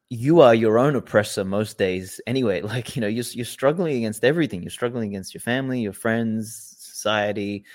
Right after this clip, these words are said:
another group, this group, that group. You, you can't just, like, label people by oppressor and oppressed, put them in a, you know, identify them through some sort of group identity, um, and then pit them against each other. That's not how it works. So, so we kinda said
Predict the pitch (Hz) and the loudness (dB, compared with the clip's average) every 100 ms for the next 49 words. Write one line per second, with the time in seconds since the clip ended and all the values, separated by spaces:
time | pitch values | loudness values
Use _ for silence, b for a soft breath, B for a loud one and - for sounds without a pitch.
0 | B B - 101 107 104 107 104 - 104 | B B -6 -2 -2 -2 -4 -6 -6 -8
1 | - 110 - 98 - 104 120 101 123 156 | -8 -6 -2 -2 -2 -6 -4 -6 -4 -4
2 | 165 160 - 117 B B B - 101 113 | -4 -4 0 -2 B B B -10 -2 0
3 | 127 123 117 - 110 107 107 101 - _ | 2 0 -2 -4 -6 -2 -2 -2 -8 _
4 | - 104 101 104 104 101 - _ 104 - | -14 -4 2 4 2 0 -6 _ -20 -2
5 | 110 - 107 101 95 110 160 - _ b | -2 -2 -6 -6 -2 0 0 -4 _ b
6 | b _ 135 - 120 110 104 101 98 - | b _ -8 -4 -2 -2 -2 -2 -4 -8
7 | - 98 - _ 113 - _ _ _ - | -10 -10 -10 _ -20 -20 _ _ _ -8
8 | 123 127 143 147 143 127 117 110 127 117 | -4 -2 -4 -2 0 0 0 -4 -8 -8
9 | 120 117 104 90 104 107 120 113 101 98 | -8 -6 -6 -8 -14 -10 -8 -4 -2 -2
10 | 101 135 175 - b b b - 101 104 | -6 -4 -6 -6 b b b -4 -2 -2
11 | - 110 113 113 - - - 123 117 202 | -2 -2 0 -2 -4 -8 -6 -4 -4 -4
12 | 110 90 101 - 107 110 92 151 120 - | -6 -4 -4 -6 -8 -6 -2 -2 -2 -6
13 | - 120 - 135 127 160 165 151 139 | -4 -4 -4 -6 -6 -6 -6 -4 -6